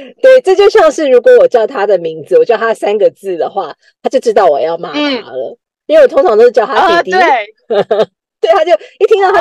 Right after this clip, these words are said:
Speaker 1: 的名字，
Speaker 2: 啊。
Speaker 1: 他就知道不妙了，妈妈要生气了。
Speaker 2: 对，但是你叫他弟弟，你不是叫他弟弟，对不对？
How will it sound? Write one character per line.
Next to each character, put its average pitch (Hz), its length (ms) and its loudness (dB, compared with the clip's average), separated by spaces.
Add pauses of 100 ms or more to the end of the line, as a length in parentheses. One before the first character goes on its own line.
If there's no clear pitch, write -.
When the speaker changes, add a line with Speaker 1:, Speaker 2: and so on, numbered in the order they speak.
Speaker 1:
的 320 60 -2
名 392 160 0
字， 302 60 0
Speaker 2:
啊。 294 80 0
Speaker 1:
他 269 80 2
就 254 80 0
知 247 100 0
道 240 160 0
不 - 180 -4
妙 226 360 2
了， 175 100 0
妈 185 140 -2
妈 185 120 -10
要 214 160 -4
生 202 300 -6
气 220 400 -12
了。 143 160 -10 (220)
Speaker 2:
对， - 420 -16
但 539 100 -18
是 494 60 -20
你 254 80 -14
叫 302 100 -12
他 359 180 -6
弟 214 200 -16
弟， 196 240 -12
你 233 140 -10
不 196 100 -12
是 262 60 -4
叫 262 100 -6
他 262 180 -4
弟 285 440 -6
弟， 156 340 -14
对 254 80 -4
不 220 60 -10
对？ 240 120 0